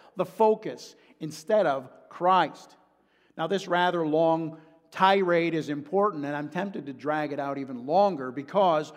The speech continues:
the story of David and Goliath is probably the most abused story in the Bible. The moral of the story isn't that we all have our own personal Goliaths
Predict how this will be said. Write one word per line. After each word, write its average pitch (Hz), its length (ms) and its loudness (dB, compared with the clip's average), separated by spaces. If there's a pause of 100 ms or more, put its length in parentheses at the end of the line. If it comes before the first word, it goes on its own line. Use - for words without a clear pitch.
(220)
the 160 80 -8
story 262 460 2
of 180 100 0
David 214 380 4
and 180 100 -2
Goliath 165 640 4 (280)
is 180 160 2
probably 214 600 4
the 208 280 -4
most 208 340 4
abused 151 640 0 (140)
story 160 540 -2 (180)
in 160 80 -8
the 156 80 -2
Bible. 170 460 2 (260)
The 180 120 2
moral 233 420 6
of 202 80 2
the 196 80 0
story 196 440 2
isn't 202 540 -2
that 175 220 2
we 175 140 2
all 220 340 6
have 208 260 4
our 185 220 6
own 185 240 0
personal 180 500 -4
Goliaths 160 800 0